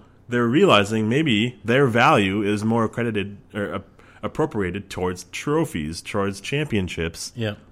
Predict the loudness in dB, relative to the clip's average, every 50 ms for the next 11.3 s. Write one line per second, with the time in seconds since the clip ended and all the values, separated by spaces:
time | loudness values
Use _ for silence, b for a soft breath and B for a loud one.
0 | -10 -6 -6 -4 -4 -4 -6 -6 -6 -6 -6 -4 -2 -2 -2 -2 -2 -2 -2 -2
1 | -2 -4 -6 -6 -8 -8 -8 -8 -10 -8 -4 -2 0 0 -2 -2 -6 -10 -20 -20
2 | -14 -10 -8 -8 -6 -4 -2 2 2 4 4 2 2 0 -4 b b b b _
3 | -8 -8 0 2 2 2 2 -2 -6 -8 -6 -6 -6 -6 -6 -4 -4 -4 -4 -6
4 | -6 -6 -4 -4 -2 -2 -2 -4 -6 -8 -10 -10 -10 -10 -12 -12 -12 -14 -14 -8
5 | -4 -2 -2 -2 -4 -6 -10 _ -8 -6 -4 -2 0 0 2 2 2 0 0 0
6 | -2 -4 -4 -4 -4 -2 -2 -4 -4 -6 -10 -12 -10 -10 -10 -10 -10 -12 -12 -10
7 | -8 -6 -6 -6 -8 -8 -8 -2 2 2 4 4 4 2 2 0 -4 -6 -6 -8
8 | -10 -12 -14 -14 -12 -12 -12 -12 -16 -18 -18 -16 -18 -18 -18 -18 -18 -20 -20 -20
9 | -20 -20 -20 -14 -12 -10 -6 -6 -6 -6 -4 -4 -4 -4 -2 -2 -2 -2 -2 -2
10 | -4 -4 -4 -4 -4 -6 -4 -4 -4 -4 -2 -4 -6 -6 -8 -10 -10 -8 -2 2
11 | 6 6 6 6 6 4